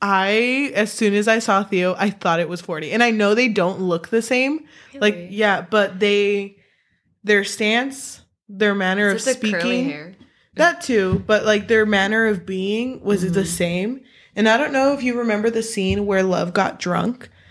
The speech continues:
Speaker 1: and she was
Speaker 2: In
Speaker 1: in
Speaker 2: the
Speaker 1: her
Speaker 2: bath.
Speaker 1: bathtub and
Speaker 2: Mm-hmm.
Speaker 1: forty was like, "I really like that kid. He actually reminds me a lot of me."
Speaker 2: Oh, you're right. He did say that.
Speaker 1: Isn't it kinda weird, her infatuation with her own brother?
Speaker 2: Um,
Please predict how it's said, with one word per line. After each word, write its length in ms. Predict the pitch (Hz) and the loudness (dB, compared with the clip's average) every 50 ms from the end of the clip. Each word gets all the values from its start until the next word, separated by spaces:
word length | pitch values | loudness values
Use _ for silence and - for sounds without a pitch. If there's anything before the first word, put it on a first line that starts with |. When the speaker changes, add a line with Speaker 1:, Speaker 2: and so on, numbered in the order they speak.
| - _ _ _ | -20 _ _ _
Speaker 1:
and 140 | - 208 208 | -2 0 2
she 100 | - 214 | 4 4
was 160 | 208 202 202 | 4 4 4
Speaker 2:
In 80 | 214 208 | 2 2
Speaker 1:
in 60 | 214 | 2
Speaker 2:
the 60 | 196 | 2
Speaker 1:
her 40 | - | 2
Speaker 2:
bath. 340 | - 175 175 190 185 - - | 2 2 2 0 -2 -2 0
Speaker 1:
bathtub 340 | 226 214 214 220 220 - - | 0 2 0 0 -2 -6 -2
and 160 | - 202 202 196 | 0 0 2 2
Speaker 2:
Mm-hmm. 80 | 175 | 0
Speaker 1:
forty 280 | 190 196 196 196 214 220 | 0 2 2 2 2 2
was 160 | 220 226 214 | 0 0 0
like, 180 | 226 220 - - | -2 -2 0 0
"I 60 | 269 | 2
really 280 | 262 277 285 320 370 | 2 4 4 4 4
like 220 | 381 359 339 339 - | 4 2 2 2 0
that 160 | 285 220 220 | 0 0 0
kid. 260 | - - 254 254 214 | 0 2 2 2 2
He 160 | - - 240 | 0 0 0
actually 340 | 254 294 285 - - 427 466 453 | 0 0 0 0 0 2 2 4
reminds 360 | 381 277 233 233 269 269 269 | 4 2 2 2 0 -2 -2
me 100 | 311 302 | -2 0
a 60 | 285 240 | 0 2
lot 200 | 208 202 214 233 | 2 2 2 2
of 120 | 240 180 180 | 0 -2 -2
me." 400 | 185 196 226 226 196 - 185 180 - - - | -2 -2 -2 -2 -4 -4 -8 -10 -8 -6 -4
Speaker 2:
Oh, 340 | 180 180 190 196 208 214 214 | -2 0 2 2 2 4 2
you're 200 | 214 208 196 175 | 2 2 0 -2
right. 220 | 175 175 180 180 | -4 -6 -6 -6
He 100 | 175 180 | -6 -6
did 240 | 170 170 170 165 170 | -4 -4 -6 -6 -6
say 160 | - 160 151 | -10 -12 -10
that. 300 | 151 151 147 147 160 170 - _ _ - - _ _ - | -10 -12 -12 -12 -12 -14 -16 _ _ -20 -20 _ _ 0
Speaker 1:
Isn't 200 | 277 311 381 453 | 2 2 2 2
it 160 | 508 494 494 | 2 0 0
kinda 240 | - 392 392 392 370 | -2 0 0 2 0
weird, 500 | 302 220 214 196 196 202 202 220 233 233 240 226 | 0 2 2 2 4 4 4 2 2 -2 -6 -4
her 520 | - 226 208 196 190 190 180 - - - _ - | 0 2 4 4 4 2 0 -2 -6 -8 _ -2
infatuation 840 | 208 196 - - 190 185 185 - - 202 190 180 180 - - 196 196 | -2 -2 0 2 2 2 2 0 0 0 0 0 -2 -2 -4 -2 -2
with 120 | 190 185 196 | -2 0 2
her 140 | 190 175 | 2 2
own 140 | 170 170 175 170 | 2 2 0 0
brother? 480 | 160 - - - - 185 220 226 226 - - _ _ _ _ _ _ _ _ _ - | 0 0 0 2 2 2 0 0 -2 -8 -18 _ _ _ _ _ _ _ _ _ -16
Speaker 2:
Um, 880 | - 156 165 165 160 160 160 160 156 160 160 156 156 156 156 156 | -12 -10 -10 -10 -10 -10 -12 -12 -14 -14 -14 -14 -14 -16 -16 -18